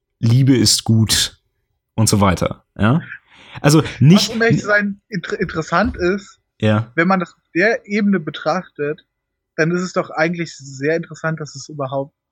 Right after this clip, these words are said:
Speaker 2: so gesagt werden muss, oder?
Speaker 1: Nee, gut, ich meine, man muss dazu natürlich sagen, es wird ja jetzt nicht ausdrücklich gesagt.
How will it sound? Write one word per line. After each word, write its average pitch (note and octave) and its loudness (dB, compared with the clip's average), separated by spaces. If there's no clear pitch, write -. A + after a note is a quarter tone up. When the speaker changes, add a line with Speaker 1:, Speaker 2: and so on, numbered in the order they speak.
Speaker 2:
so C3+ -10
gesagt C3+ -8
werden B2 -10
muss, B2 -18
oder? C#3 -10
Speaker 1:
Nee, C3+ 4
gut, D3 2
ich B2 0
meine, C3 2
man B2 4
muss B2 2
dazu B2+ 0
natürlich A#2+ 2
sagen, A#2+ 2
es A2 -2
wird B2+ 2
ja D3 2
jetzt A#2 2
nicht - -2
ausdrücklich A2 -2
gesagt. F2+ -6